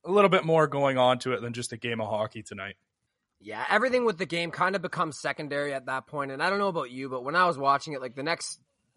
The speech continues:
Speaker 2: Anderson scored shortly after, like, it, it made me disappoint-, but, like, I didn't have those nerves that I had before. It was just kind of, like, pure sadness. And it's, it seems like it,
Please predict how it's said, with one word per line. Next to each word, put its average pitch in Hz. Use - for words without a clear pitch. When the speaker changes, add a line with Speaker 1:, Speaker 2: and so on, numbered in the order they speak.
Speaker 2:
Anderson 202
scored 185
shortly 180
after, 160
like, 135
it, 196
it 190
made 196
me 190
disappoint-, 175
but, 190
like, 190
I 196
didn't 226
have 185
those 170
nerves 147
that 143
I 127
had 123
before. 123
It 127
was 131
just 185
kind 175
of, 156
like, 131
pure 185
sadness. 139
And 135
it's, -
it 202
seems 247
like 214
it, 202